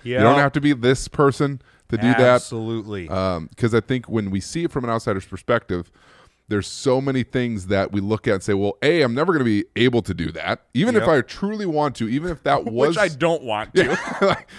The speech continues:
Speaker 1: But even if, like, let, let's just say Dem's
Speaker 2: Yeah.
Speaker 1: the rules. That's how you
Speaker 2: Yep.
Speaker 1: get in. We
Speaker 2: Yep.
Speaker 1: know that's not.
Speaker 2: Yep.
Speaker 1: But if that were the case, I'd be like, "Ah, I'm probably gonna fall short." So, <laughs> and luckily Jesus realized that.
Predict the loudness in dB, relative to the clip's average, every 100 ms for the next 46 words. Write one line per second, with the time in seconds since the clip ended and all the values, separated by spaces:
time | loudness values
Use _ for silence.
0 | -6 0 2 4 4 6 4 4 0 -12
1 | -16 -8 -4 -4 _ -4 -2 0 2 2
2 | 4 2 2 2 6 6 4 2 2 4
3 | 4 6 6 4 2 -4 -4 0 4 6
4 | 6 4 2 2 0 _ _ -8 -6 -6
5 | -4 -2 2 2 2 -2 2 4 4 2
6 | 0 0 -2 -2 4 6 8 6 4 4
7 | 6 6 6 4 4 4 4 2 0 0
8 | 2 4 4 0 0 -2 -2 -18 -20 -20
9 | -20 -16 -12 -8 0 0 0 -4 -4 -6
10 | -6 -2 2 4 2 -2 -4 -8